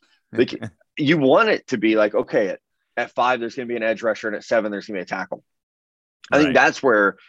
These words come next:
Speaker 1: we kinda have to talk about, like, this might not work. Like, it, it may not, you know, fall that way, which,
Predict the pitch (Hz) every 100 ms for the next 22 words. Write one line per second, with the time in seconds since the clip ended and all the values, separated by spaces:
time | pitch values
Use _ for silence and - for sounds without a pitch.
0 | _ - 110 131 120 123 110 117 117 113
1 | 90 98 - 139 147 117 104 - 95 -
2 | 104 95 127 - - 131 127 123 117 113
3 | 107 - _ _ _ _ _ _ 113 110
4 | - 123 120 117 101 - 95 95 98 95
5 | -